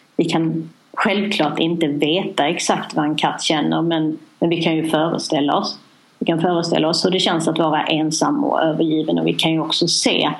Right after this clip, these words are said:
när någon är rädd, ledsen, et cetera.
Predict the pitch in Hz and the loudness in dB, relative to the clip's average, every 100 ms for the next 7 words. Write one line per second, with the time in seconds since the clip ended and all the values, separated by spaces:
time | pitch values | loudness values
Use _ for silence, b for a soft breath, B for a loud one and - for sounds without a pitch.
0 | B B - 147 147 - 170 160 151 147 | B B -2 0 2 2 2 0 0 0
1 | 139 143 160 - 165 143 147 131 - - | 0 -2 -2 0 0 0 -2 -4 -8 -14
2 | _ - 151 151 - 175 165 165 170 - | _ -4 -2 -2 -2 0 0 0 -4 -6
3 | - - - - - | -4 -2 -4 -2 -2